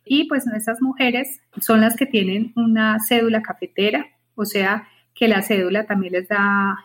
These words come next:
el derecho a votar en las elecciones cafeteras, porque somos una organización democrática,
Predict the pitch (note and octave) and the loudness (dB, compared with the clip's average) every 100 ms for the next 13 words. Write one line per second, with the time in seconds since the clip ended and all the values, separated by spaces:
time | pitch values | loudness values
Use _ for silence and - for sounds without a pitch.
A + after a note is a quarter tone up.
0 | _ G#3+ G#3 G3 F3+ - G#3 G#3+ G#3 G3+ | _ 2 2 2 -2 -2 -2 -2 -2 0
1 | C4 - _ _ - A3 G#3 G3+ G3+ G3 | 0 -4 _ _ 2 4 4 2 0 0
2 | G3 F#3+ F#3 A3 G3+ - B3+ E4 A#3 A#3 | -2 -2 -2 -4 -4 -4 -2 -2 -6 -8
3 | G#3+ G3 G3 A3 A3 G#3+ G3 G3 F#3 G3 | -8 -8 -6 -2 0 0 -2 -4 -10 -10
4 | F3+ F3+ G#3 - A3 A#3+ C4 C#4 C4+ | -6 -4 -4 0 0 -2 -6 -6 -6